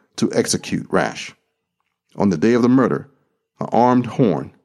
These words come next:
allegedly arrived at Rash's cabin as the man had just finished eating and shot him at point-blank range. The dying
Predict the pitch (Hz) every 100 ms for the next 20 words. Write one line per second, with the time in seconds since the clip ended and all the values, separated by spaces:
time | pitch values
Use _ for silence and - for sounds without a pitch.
0 | _ - 92 95 95 101 82 92 95 101
1 | 95 - - 82 95 87 - - - 123
2 | 117 113 - _ _ - 117 143 147 120
3 | 107 - - - _ _ _ - 87 104
4 | 101 - 104 95 110 90 104 - - -
5 | 107 101 87 - - 120 - 85 92 -
6 | - 71 - - _ _ _ _ _ _
7 | _ - - 104 110 104 104